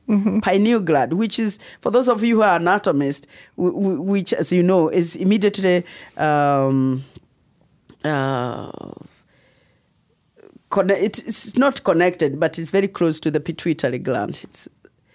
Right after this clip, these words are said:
Speaker 2: well, anyway, let's
Speaker 1: Yeah.
Speaker 2: get out of the
Speaker 1: Okay.
Speaker 2: anatomy.
Speaker 1: <laughs> All right.
Speaker 2: And say that it's a small gland that is very underdeveloped in the, in the higher animals, including humans. But it is,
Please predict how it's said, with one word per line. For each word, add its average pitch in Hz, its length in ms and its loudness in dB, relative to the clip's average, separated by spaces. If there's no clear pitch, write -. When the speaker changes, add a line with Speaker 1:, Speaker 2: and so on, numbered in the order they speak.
Speaker 2:
well, 127 240 -2
anyway, 139 320 2
let's 226 160 4
Speaker 1:
Yeah. 202 80 2
Speaker 2:
get 254 140 6
out 233 200 4
of 214 120 -2
the 202 120 6
Speaker 1:
Okay. - 140 6
Speaker 2:
anatomy. - 1120 2
Speaker 1:
<laughs> - 20 0
All 269 80 6
right. 214 160 6
Speaker 2:
And 233 180 4
say 226 720 4
that 220 160 2
it's - 100 -2
a 254 80 4
small 294 420 4
gland 170 580 0
that 214 180 0
is 220 220 0
very 254 260 4
underdeveloped 180 680 2
in 156 180 0
the, 143 200 0
in 156 100 2
the 151 80 4
higher 269 220 4
animals, 131 560 0
including 156 420 0
humans. 143 600 2
But 180 120 2
it 196 160 2
is, 175 280 -2